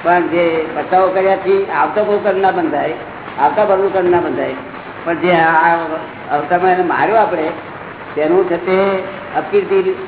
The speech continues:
એ રાખી મારે, એ બહુ આ માર્યો ત્યારે અપકીર્તિ, આ માર્યો શરીર, શરીરમાં જાત જાતના રોગ ઉત્પન્ન થાય તે ભોગવવા પડશે. અહીં નહીં જ ભોગવવાનું, કર્મ નહીં બંધાય.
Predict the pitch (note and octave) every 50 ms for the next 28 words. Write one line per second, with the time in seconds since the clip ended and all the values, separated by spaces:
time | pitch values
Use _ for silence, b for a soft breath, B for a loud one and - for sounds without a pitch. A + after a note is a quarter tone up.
0 | - - - F3+ F#3 F3+ E3 - - C#3 C3 B2+ B2 A#2+ A#2+ - - - - -
1 | E3 F3 F3 F3 E3+ E3 D#3 C3+ B2+ - - - - - - - - - - -
2 | - - - - - - - - - - - - - - - D3 - - - -
3 | - - - - - - - - - - - - - D3 D#3 D#3 D3 D3 D#3+ E3+
4 | F3 F3 F3 E3+ E3+ D#3 - - - F#3 F3 E3+ - F#3+ F#3 F3 D#3+ D3+ C3+ A#2+
5 | - - - - - - - D#3 E3 D#3+ D#3 D#3 D#3+ F3+ F3+ F3 F3+ F3+ F3+ F3
6 | E3+ F3 E3+ - D#3+ D#3 E3 F3 F3 F3+ F3 F3 F3 E3 D#3 E3 F3 F3 D#3+ -
7 | E3 F3 E3+ - F3+ F3 F3+ E3 D#3 D#3 E3+ F#3 E3 E3+ - - F3 D#3 E3+ E3+
8 | D#3 C#3+ - E3+ D3+ C3+ C#3 B2+ E3 E3 D#3+ D#3+ - - E3+ - - - - -
9 | - - - - - - - - - - - - - - - - - - - -
10 | - - - - - - - - - - D#3 E3 F#3+ G#3 G#3 G#3+ G#3+ F#3 F3 D#3
11 | D3+ C#3+ C3 B2 A2 - - - - - - - - - - - - - D3+ F3
12 | G3 G3+ G3 E3+ D3+ C3 B2+ - G2+